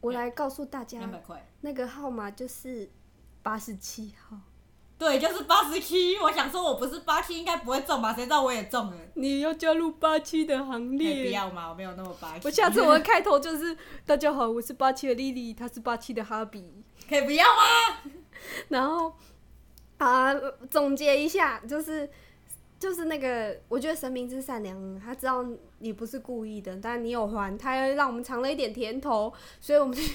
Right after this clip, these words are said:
Speaker 1: 就把那个中奖的钱还了一些给他当香油钱，
Speaker 2: 嗯。
Speaker 1: 然后一些当你，你男朋友的开车的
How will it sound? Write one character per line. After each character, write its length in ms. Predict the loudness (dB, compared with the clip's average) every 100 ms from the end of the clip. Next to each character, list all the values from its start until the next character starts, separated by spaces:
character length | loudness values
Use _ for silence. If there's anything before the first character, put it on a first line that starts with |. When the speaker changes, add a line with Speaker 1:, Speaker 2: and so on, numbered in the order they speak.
| -6
Speaker 1:
就 120 | -10 -8 -10 -10 -16 -12
把 120 | -8 -4
那 160 | -2 -2
个 160 | -2 -6
中 320 | -4 -4 -2
奖 240 | -6 -6
的 140 | -6 -6
钱 360 | -4 -4 -6 -16 -20 -2
还 240 | 0 0
了 100 | 0
一 140 | 0 0
些 240 | -2 -6
给 200 | -4 -6
他 220 | -4 -8
当 240 | -8 -10 -10
香 260 | -8 -6
油 220 | -4 -4 -8
钱， 360 | -6 -6 -6
Speaker 2:
嗯。 60 | -10 -16 -18 -8
Speaker 1:
然 120 | -6
后 60 | -2
一 140 | -2
些 240 | -2 -4
当 540 | -4 -4 -6 -6 -8 -10 -16 -20 -20 -12
你， 300 | -8 -8 -8
你 140 | -6
男 160 | -6 -6
朋 100 | -6
友 180 | -6 -6
的 180 | -6 -8
开 220 | -8 -8
车 220 | -6 -8
的 320 | -8 -10 -10